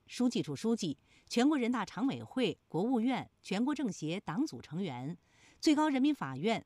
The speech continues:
最高人民检察院党组书记每年向党中央和习近平总书记书面述职。近期，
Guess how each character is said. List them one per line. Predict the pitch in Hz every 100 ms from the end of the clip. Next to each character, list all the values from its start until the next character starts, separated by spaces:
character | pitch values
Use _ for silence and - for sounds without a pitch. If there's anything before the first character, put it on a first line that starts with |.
| -
最 | 233
高 | 233
人 | 214 196
民 | 240
检 | 156 113
察 | - 180
院 | 208 135
党 | 139 220
组 | 254 113
书 | - 277
记 | 262 156 _ _ -
每 | 208 196
年 | 175 175 247 -
向 | 247 175 156
党 | 147 120
中 | 165 208
央 | 214 220 -
和 | 170 190
习 | -
近 | 247 254
平 | - 220
总 | 131 110
书 | 175
记 | 180 143 -
书 | - - 254
面 | 254 131
述 | - 165
职。 | 117 120 135 - _ _ _ _ _ -
近 | 208 175
期， | 180 175